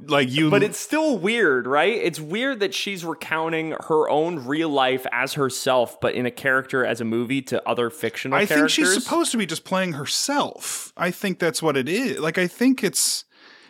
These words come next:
Speaker 1: I think it's like when Trump showed up in Home Alone Two. No one was like, "Oh, yes,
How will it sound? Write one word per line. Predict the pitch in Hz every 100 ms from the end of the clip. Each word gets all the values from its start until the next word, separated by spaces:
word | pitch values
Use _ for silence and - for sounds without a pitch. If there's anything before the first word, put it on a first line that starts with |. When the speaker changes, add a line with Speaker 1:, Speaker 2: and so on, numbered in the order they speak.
| -
Speaker 1:
I | 208
think | 208 285
it's | 269 226
like | 185
when | 175
Trump | - - 247 240
showed | - 147
up | 120 113
in | 123
Home | - 196
Alone | 170 151 139 127
Two. | - 202 185 80
No | 113 170
one | 220 220
was | 180 165 165
like, | 151 143 -
"Oh, | 170 175
yes, | 139 165 120 - -